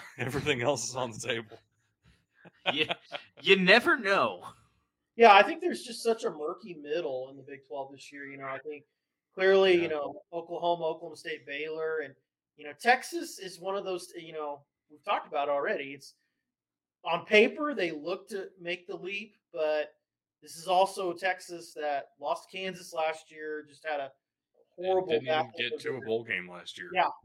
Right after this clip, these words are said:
Speaker 3: yeah, they
Speaker 1: bowl
Speaker 3: went
Speaker 1: eligible,
Speaker 3: five and seven,
Speaker 1: so.
Speaker 3: and, you know, um, but I, you know, I think Kansas State,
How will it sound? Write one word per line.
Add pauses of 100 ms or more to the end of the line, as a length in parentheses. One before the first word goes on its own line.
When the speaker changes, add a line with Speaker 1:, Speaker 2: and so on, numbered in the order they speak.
Speaker 3:
yeah,
they
Speaker 1:
bowl
Speaker 3:
went
Speaker 1:
eligible, (120)
Speaker 3:
five
and
seven,
Speaker 1:
so.
Speaker 3:
and, (580)
you
know, (280)
um, (160)
but
I, (140)
you
know,
I
think (420)
Kansas
State,